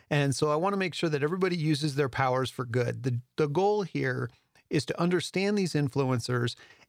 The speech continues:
and help customers find the right products for their needs, not convince them to buy something they don't want.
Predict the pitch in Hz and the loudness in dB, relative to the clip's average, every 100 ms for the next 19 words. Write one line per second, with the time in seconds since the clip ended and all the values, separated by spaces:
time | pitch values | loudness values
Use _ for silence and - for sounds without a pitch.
0 | - 143 135 120 - 196 233 - _ _ | -2 0 2 0 -2 -2 -2 -4 _ _
1 | _ _ _ - 160 143 - 160 143 127 | _ _ _ -2 -2 0 0 2 2 0
2 | - _ - 170 170 170 156 135 139 135 | -6 _ -4 -2 0 0 0 0 0 2
3 | 151 175 - - 143 139 135 - - - | 0 0 -4 -2 0 0 -2 -4 -12 -14
4 | _ _ - 156 151 160 151 - 127 120 | _ _ -4 0 2 2 0 -2 -2 2
5 | 147 151 131 123 131 117 - - - - | 2 2 2 0 0 -2 -4 -12 -16 -20
6 | - - 151 165 180 - 190 165 147 127 | -16 0 2 4 0 -4 -2 0 0 0
7 | 143 135 131 127 123 - 117 120 117 113 | -2 -2 0 0 0 -2 -2 0 2 2
8 | 110 117 107 110 - | -2 -2 -4 -4 -10